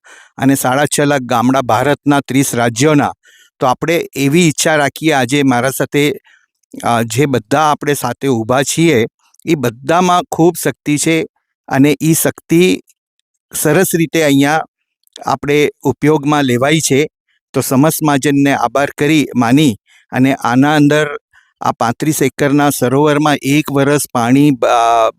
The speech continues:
ભરાય એટલે ઓવરફ્લો થાય તો બે વરસ ચાલે એટલો પાણીનો સંગ્રહ રહે છે. ખૂબ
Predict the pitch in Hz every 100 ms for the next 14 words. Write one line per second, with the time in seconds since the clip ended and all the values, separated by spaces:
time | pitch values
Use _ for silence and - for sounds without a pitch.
0 | _ 120 120 127 156 107 - _ _ -
1 | 131 139 123 135 147 - 151 147 151 147
2 | 139 127 170 180 165 - 151 139 143 123
3 | 147 143 123 131 151 139 127 131 156 165
4 | 147 - 127 - - - - 170